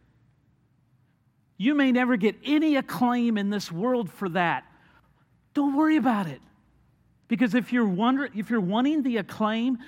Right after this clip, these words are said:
then you're looking for power. No, just take whatever's given to you, seek it in terms of seeking God, and surrender it all back to Him. And when you do that,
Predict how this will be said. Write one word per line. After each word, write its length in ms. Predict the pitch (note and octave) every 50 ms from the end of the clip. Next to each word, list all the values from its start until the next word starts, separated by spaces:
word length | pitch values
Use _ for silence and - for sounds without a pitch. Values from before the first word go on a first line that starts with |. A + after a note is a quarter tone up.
| - -
then 160 | - A#3+ A#3
you're 140 | B3 C4 A#3+
looking 300 | G3+ G3 F#3+ - A#3 A3
for 200 | - - B3 A#3+
power. 640 | A#3+ - - C#4+ D4+ C4+ B3 G3 D#3 C3 A#2+ - - _ _ _ _ _ _ _ _ _ _ _ _ _ _ _ _ _ _ _ _ _ _ _ _ _ _ _ _ _ _ _ _ -
No, 140 | A3 G#3 F3
just 340 | C3 F3+ A3 - - -
take 360 | - - - B3 C4 - - -
whatever's 440 | F3 E3 F3+ G#3 F#3 E3+ C#3+ -
given 300 | - - G3+ A3+ A#3+ B3+
to 80 | G#3 G3
you, 180 | E3 D3+ D3+ C3
seek 520 | - - - - - B3 C4+ C4 - -
it 120 | G3 C#3+ - - - _ _ _ _ _ _ _ _
in 160 | - F3+ F3+
terms 460 | E3 - - G3 A3 A3 G#3+ G3 - - - -
of 120 | - D3+ -
seeking 440 | - - A3 F#3 - - E3+ E3 D3
God, 500 | E3 G3+ A#3 C#4 B3+ D3+ B2+ - - - _ - - _
and 100 | G3+ G3+
surrender 640 | - - - G#3+ F#3+ E3 D#3 G#3+ B3+ C4+ B3 G3+ F3+ D#3
it 80 | D3+
all 180 | F3 A#3 A#3+ G3+
back 300 | D#3+ G#3 G#3 G3+ G3 -
to 120 | - F3 D#3+
Him. 380 | D#3 G3+ G#3+ F3 C3 A#2 - - _ _ _ _ _ _ _ _ _ - - - -
And 140 | A3 A#3+ A#3
when 140 | A#3+ A3+
you 120 | G#3+ G#3 G3+
do 340 | D#3 D3+ A3 C#4+ D4+ D4+ C4
that, 360 | G3 G3 D3+ C3+ C#3+ D3+